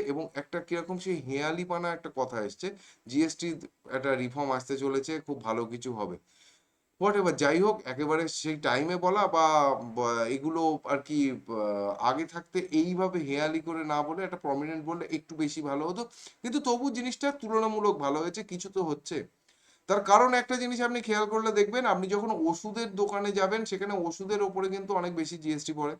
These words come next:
বিশেষ করে যে মেডিকেল ইকুইপমেন্টগুলো রয়েছে, যেমন ধরুন আপনি কোনো টেস্ট করাতে যাবেন,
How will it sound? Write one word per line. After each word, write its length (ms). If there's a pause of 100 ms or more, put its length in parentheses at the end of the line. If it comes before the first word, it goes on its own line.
(720)
বিশেষ 280
করে 200 (400)
যে 120
মেডিকেল 380
ইকুইপমেন্টগুলো 680
রয়েছে, 300 (140)
যেমন 200
ধরুন 220
আপনি 180
কোনো 160 (100)
টেস্ট 220
করাতে 400
যাবেন, 200